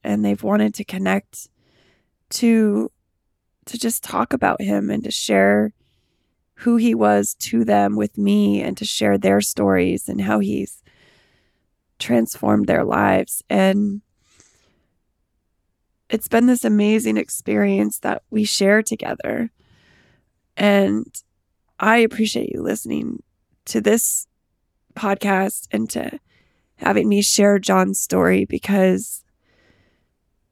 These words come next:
like I said, it's not only helpful for me, but I hope it's inspiring in some way to you. One of the things that John, John did, um, and I've shared this with several people,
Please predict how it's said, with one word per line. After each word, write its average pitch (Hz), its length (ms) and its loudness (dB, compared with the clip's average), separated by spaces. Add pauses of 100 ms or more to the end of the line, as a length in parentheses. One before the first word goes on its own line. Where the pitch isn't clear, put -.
(360)
like 220 160 0
I 208 80 4
said, 202 320 2
it's - 300 -4
not 214 160 2
only 214 160 2
helpful 196 340 -2
for - 180 -8
me, 190 300 2
but 190 300 0 (600)
I - 120 -4
hope 254 180 2
it's 262 160 -2
inspiring 190 720 0
in 202 140 -2
some 214 260 -2
way 196 160 4
to - 160 -12
you. 190 480 2 (1300)
One 220 160 2
of 226 80 4
the 214 100 4
things 202 340 0
that 190 200 -2
John, 190 460 -2 (580)
John 220 280 2
did, 185 460 0 (120)
um, 190 440 -2 (100)
and 202 120 -2
I've 196 120 0
shared 196 260 0
this 196 200 -4
with 190 100 -6
several 190 280 0
people, 180 520 0